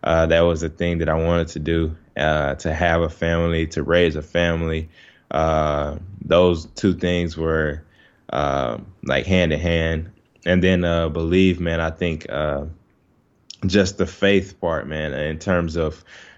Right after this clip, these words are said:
uh, just your work that you put in,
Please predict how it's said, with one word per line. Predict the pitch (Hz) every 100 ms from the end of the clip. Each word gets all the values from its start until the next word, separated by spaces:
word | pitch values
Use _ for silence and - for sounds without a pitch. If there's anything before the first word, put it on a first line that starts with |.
| _ -
uh, | 85 82 80 76 71 - - - _ _ - - _ 90
just | - 101 92 85 -
your | - 92 85
work | 80 95 101 101 - - -
that | 85 90 -
you | 85
put | - 90
in, | 90 87 90 85